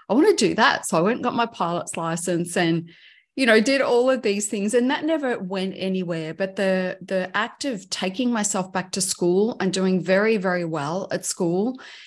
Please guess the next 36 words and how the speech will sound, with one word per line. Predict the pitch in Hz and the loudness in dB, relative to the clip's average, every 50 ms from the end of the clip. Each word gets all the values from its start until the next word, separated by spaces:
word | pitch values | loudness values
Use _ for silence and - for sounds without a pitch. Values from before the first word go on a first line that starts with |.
| - - _ | -20 -4 _
and, | 208 214 202 190 190 190 190 185 185 185 - - - | 2 2 4 4 4 4 4 4 2 0 -2 -6 -6
you | 202 196 | -4 -2
know, | 180 170 165 170 170 | -2 -2 -2 -4 -4
learning, | 190 214 226 233 233 214 196 185 190 - - 208 | -4 -2 0 0 0 -2 -2 -4 -6 -10 -14 -6
getting | - 233 226 233 220 | -2 -2 0 0 0
my | 185 175 | 0 -2
pilot's | 180 - - 185 190 190 - - - | -4 -4 -2 -2 0 0 -2 -4 -6
license | - 165 156 165 - - 175 165 165 - | -6 -6 -6 -6 -4 -2 -2 -2 0 0
and | 185 170 165 165 170 - - - _ | 0 0 0 -2 -4 -10 -18 -12 _
managing | - 208 208 214 226 214 - 220 202 190 | 0 2 4 4 4 2 2 0 0 0
a | |
full-time | 185 190 208 196 190 190 - - 175 170 175 | 0 0 -2 -2 -2 -2 -4 -4 -2 -2 -2
job. | 165 - 190 175 170 165 160 151 | -2 -2 -2 -2 0 -2 -2 -2
And, | 175 175 175 170 170 - | -2 -2 0 0 -2 -2
you | - 220 226 | -4 -4 -2
know, | 208 190 | -2 0
I | 185 | 0
was | 185 185 190 - _ _ _ - - _ _ 185 | 0 -2 -4 -6 _ _ _ -20 -20 _ _ -4
juggling | - 247 220 233 262 285 262 247 | 0 0 0 2 2 0 0 0
a | 214 | 0
lot | 190 185 180 | 0 -2 -2
of | 175 175 | -4 -6
things | - - 185 190 208 196 - | -4 -4 -2 -2 -2 -2 -2
back | - 180 160 - - | -4 -6 -8 -6 -6
then, | - 170 151 156 | -4 -2 -2 -2
but | 156 175 175 | -2 0 0
I | 180 180 | 0 0
did | 160 175 208 208 185 | 2 2 2 2 2
it | 185 - - | 2 0 0
and | 170 | 0
I | 170 | 0
was | 160 170 175 170 - | 0 0 -2 -2 -2
so | - 214 226 | 0 0 0
proud | 247 247 - 208 180 175 175 | -2 -4 -4 -2 -2 -2 -2
of | 185 180 | -2 -4
myself. | 175 170 170 - - - - - | -4 -4 -4 -4 -4 -4 -4 -6